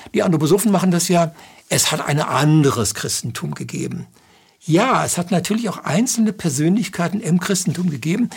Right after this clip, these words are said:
die kann man nicht in diese Schublade stecken. Es geht aber um den Mainstream des Christlichen.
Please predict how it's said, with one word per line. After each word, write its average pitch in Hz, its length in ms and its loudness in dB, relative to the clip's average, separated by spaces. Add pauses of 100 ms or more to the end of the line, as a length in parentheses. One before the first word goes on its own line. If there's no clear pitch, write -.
(180)
die - 100 0
kann - 180 -2
man 233 140 2
nicht 196 160 0
in 190 80 0
diese 139 200 -2
Schublade 160 520 0
stecken. - 400 -4 (280)
Es - 140 -6
geht 202 160 -2
aber 156 260 0 (120)
um 147 180 -4
den 139 320 -2
Mainstream 220 880 0 (220)
des - 160 -2
Christlichen. 151 840 -4